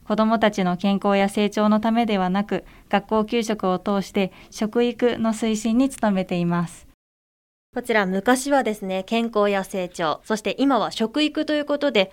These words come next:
Speaker 2: 本当に給食っていうのは子どもたちのために考えられているんだなっていうのがとてもわかります。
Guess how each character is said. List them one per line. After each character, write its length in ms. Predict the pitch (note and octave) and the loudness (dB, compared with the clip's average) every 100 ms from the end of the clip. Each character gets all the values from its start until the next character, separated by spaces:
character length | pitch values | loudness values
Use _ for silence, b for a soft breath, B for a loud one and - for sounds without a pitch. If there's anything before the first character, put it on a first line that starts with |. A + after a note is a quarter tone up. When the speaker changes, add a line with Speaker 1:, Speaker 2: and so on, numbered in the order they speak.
| B | B
Speaker 2:
本 160 | D4 | -4
当 80 | D#4 | -2
に 160 | D4 D4 | -2 -2
給 160 | D4 | -2
食 240 | D4 D4 D4 | 0 -2 -2
っ 20 | |
て 100 | C#4+ | 0
い 40 | |
う 20 | C4+ | 0
の 80 | F#3 | 0
は 100 | D3 | -2
子 160 | G#3+ | 0
ど 120 | A#3 | 2
も 100 | D4+ | 2
た 100 | D#4 | 2
ち 120 | C4+ A3+ | 2 0
の 120 | G#3 | -2
た 120 | G#3+ | -2
め 140 | B3+ | -2
に 160 | A#3+ G3 | 0 -2
考 180 | - G#3 G#3+ | -2 -2 0
え 80 | A3+ | 2
ら 100 | A#3 | 2
れ 100 | A#3 | 2
て 140 | G#3 | 0
い 40 | G3+ | 0
る 120 | A3 | 0
ん 60 | |
だ 140 | G3+ F#3 | 0 0
な 160 | G#3+ | 2
っ 60 | A3 | 0
て 80 | G3+ | -2
い 20 | |
う 40 | F#3 | -4
の 120 | D#3+ | -2
が 160 | D3 | -4
と 140 | - F3+ | -4 -4
て 100 | G3 | -2
も 80 | G3 | -2
わ 120 | G3 | 0
か 120 | G#3+ | 2
り 120 | G#3+ | 2
ま 120 | G#3+ A#3 | 2 -2
す。 260 | A#3 F#3 | -2 -4